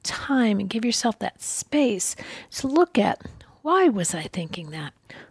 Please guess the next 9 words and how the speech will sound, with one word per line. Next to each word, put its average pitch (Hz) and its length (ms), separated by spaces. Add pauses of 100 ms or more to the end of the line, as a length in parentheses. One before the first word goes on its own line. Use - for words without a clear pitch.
(240)
Why 339 260
am 190 260
I 160 320 (840)
in 208 280
this 170 260
place - 520 (100)
at 170 240
this - 240
time? 151 480